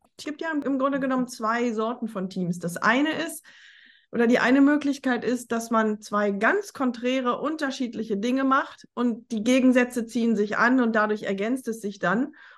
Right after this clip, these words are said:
Oder aber man hat ähnliche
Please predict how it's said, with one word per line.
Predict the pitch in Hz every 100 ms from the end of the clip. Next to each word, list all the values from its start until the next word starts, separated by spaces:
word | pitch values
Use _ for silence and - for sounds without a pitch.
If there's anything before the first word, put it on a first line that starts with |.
| _ _
Oder | - 247 302 339
aber | 302 311 302 320 311 _ _
man | 247 247 254
hat | 254 262 - _ -
ähnliche | 247 277 320 339 302 302 277 262